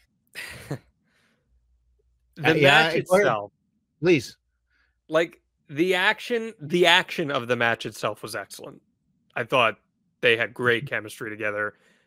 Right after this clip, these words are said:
Speaker 1: Max is just next level in everything that he does. He is amazing. And Jay White is a fantastic performer in his own right, too.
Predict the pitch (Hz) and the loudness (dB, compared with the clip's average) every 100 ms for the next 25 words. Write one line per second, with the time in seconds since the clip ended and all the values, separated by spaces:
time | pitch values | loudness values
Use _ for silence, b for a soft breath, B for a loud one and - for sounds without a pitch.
0 | _ 127 131 131 - - - 135 113 104 | _ 0 2 4 0 -8 -12 -10 -10 -12
1 | - 123 107 - - 117 117 113 110 - | -12 -8 -8 -10 -16 -8 -4 -2 -4 -8
2 | 110 104 107 101 - _ _ - 131 113 | -6 -6 -8 -12 -16 _ _ -8 -2 0
3 | 107 107 127 127 117 120 117 135 135 - | -2 -6 -8 -8 -8 -10 -10 -10 -10 -14
4 | - 117 110 110 107 104 - - 139 113 | -10 -8 -8 -8 -10 -12 -14 -12 -8 -4
5 | 107 - 143 - _ _ _ _ 123 120 | -6 -8 -14 -16 _ _ _ _ -6 0
6 | 131 123 113 107 104 104 - 110 101 120 | 2 2 2 0 -2 -8 -10 -10 -4 0
7 | 107 - 113 - - 113 107 104 104 101 | 0 -2 -14 -12 -10 -10 -8 -8 -8 -8
8 | 104 104 104 98 - 120 | -10 -8 -8 -8 -6 -6